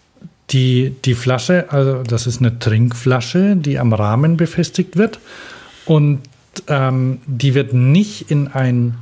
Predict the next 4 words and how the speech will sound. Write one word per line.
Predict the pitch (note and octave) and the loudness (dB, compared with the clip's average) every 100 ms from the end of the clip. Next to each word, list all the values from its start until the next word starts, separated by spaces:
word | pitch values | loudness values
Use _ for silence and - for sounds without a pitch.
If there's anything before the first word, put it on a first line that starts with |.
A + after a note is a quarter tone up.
| - | -8
Halter | - C3 G3+ G#3 A#2 B2 F#3+ G#3 - - | -2 0 0 0 0 2 0 -2 -10 -6
gesteckt, | - D3+ - G#3 A3 - - - - - _ | -2 -2 0 -2 -2 -10 -20 -20 -20 -20 _
sondern, | C3 A#2+ D3 E3 D3+ B2+ C#3 F#3+ G3+ F#3 _ - | -2 0 2 2 2 2 2 2 2 -2 _ -2
ähm, | C3+ C3 C3 C3 C3+ | 0 2 0 -2 -4